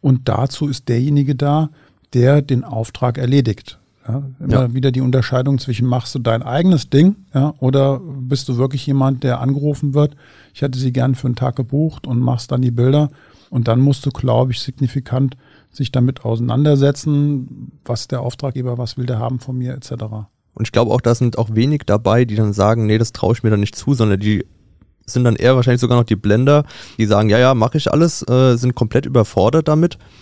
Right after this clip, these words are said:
Speaker 2: und am Ende geht's in die Hose und der Auftraggeber ist eigentlich derjenige, der,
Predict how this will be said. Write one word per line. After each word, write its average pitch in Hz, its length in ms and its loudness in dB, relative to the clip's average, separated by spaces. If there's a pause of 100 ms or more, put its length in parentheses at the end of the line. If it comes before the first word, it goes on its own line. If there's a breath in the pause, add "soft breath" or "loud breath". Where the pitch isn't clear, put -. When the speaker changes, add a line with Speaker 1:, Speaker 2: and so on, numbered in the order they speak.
(200 soft breath)
Speaker 2:
und 117 80 0
am 110 120 2
Ende 127 200 4
geht's 123 240 -2
in 120 60 2
die 107 80 4
Hose 117 400 4
und 104 180 0
der - 120 2
Auftraggeber 117 640 0
ist - 180 -4
eigentlich 113 480 0
derjenige, 110 520 2
der, 104 380 2